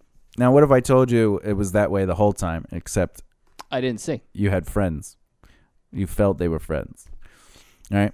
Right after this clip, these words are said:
Speaker 1: Uh, but you, yet you kept going, and that's my point. Even if your values are not being met, or you don't feel professionally satisfied, or you don't feel productive, or whatever. The, it, sometimes it's not interesting and challenging. Sometimes you're just sitting and holding,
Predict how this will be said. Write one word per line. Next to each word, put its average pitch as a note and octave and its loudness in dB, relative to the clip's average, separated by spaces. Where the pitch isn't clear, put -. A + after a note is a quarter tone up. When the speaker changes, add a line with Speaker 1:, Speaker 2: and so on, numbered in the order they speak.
Speaker 1:
Uh, G#2 4
but G3 8
you, F#3+ 2
yet E3 2
you C#3+ -6
kept C3 2
going, C3 4
and G2+ 0
that's A#2 -2
my G#2 2
point. A2 0
Even A#2 0
if G#2+ -4
your G#2+ -2
values A#2 4
are A#2 4
not A2+ 4
being A2 2
met, G#2+ 0
or F#2+ -4
you G#2 -4
don't G2 0
feel G2+ 0
professionally F#2+ 4
satisfied, G#2+ 2
or E2+ 2
you F#2 0
don't G2 2
feel G2 0
productive, G#2 4
or D#2+ -2
whatever. C3 -2
The, F2+ -2
it, G#2 -6
sometimes C#3+ 0
it's A#2+ -6
not D#3 4
interesting G#2+ 0
and F#2 -2
challenging. F2 -2
Sometimes D#3+ -2
you're C#3 -4
just C3 0
sitting A#2+ 2
and A2+ -4
holding, F#2+ 0